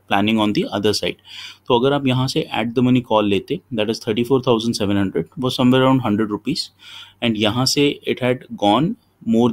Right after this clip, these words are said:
than टू हंड्रेड, टू फिफ्टी के लेवल्स तक गया था and this was a very, very sharp move। देखिए, कुछ एक चीज़ें यहाँ पे मैं लर्निंग पॉइंट of view से आपको ज़रूर बताऊँगा।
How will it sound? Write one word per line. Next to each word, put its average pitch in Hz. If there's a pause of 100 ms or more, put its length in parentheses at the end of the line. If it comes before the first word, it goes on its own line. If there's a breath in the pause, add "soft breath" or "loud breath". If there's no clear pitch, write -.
than 127 (220)
टू 113
हंड्रेड, 110
टू 107
फिफ्टी -
के 107
लेवल्स 95
तक 110
गया 87
था 156 (440 loud breath)
and 117
this 120
was 143
a 117
very, 135
very 160 (100)
sharp 101
move। - (460)
देखिए, 117
कुछ 139
एक 156
चीज़ें 143
यहाँ 135
पे 131
मैं 139
लर्निंग 110
पॉइंट 113
of 110
view 113
से 120
आपको 107
ज़रूर 98
बताऊँगा। 101